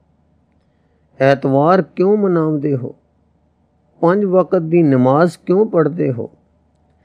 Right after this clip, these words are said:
ਤ੍ਰਿਕਾਲ ਸੰਧਿਆ ਕਿਉਂ ਕਰਦੇ ਹੋ? ਮਜ਼ਦੂਰ ਦੇ ਅਨਾਥ ਨੈਣਾ,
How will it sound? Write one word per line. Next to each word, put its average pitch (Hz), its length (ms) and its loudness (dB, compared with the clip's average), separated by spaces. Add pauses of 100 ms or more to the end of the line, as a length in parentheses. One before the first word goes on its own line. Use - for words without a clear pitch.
(280)
ਤ੍ਰਿਕਾਲ 156 580 2
ਸੰਧਿਆ 170 640 2
ਕਿਉਂ 180 360 -2
ਕਰਦੇ 151 420 0
ਹੋ? 123 280 -4 (1080)
ਮਜ਼ਦੂਰ 143 640 2
ਦੇ 196 240 2 (160)
ਅਨਾਥ 151 460 2
ਨੈਣਾ, 151 640 0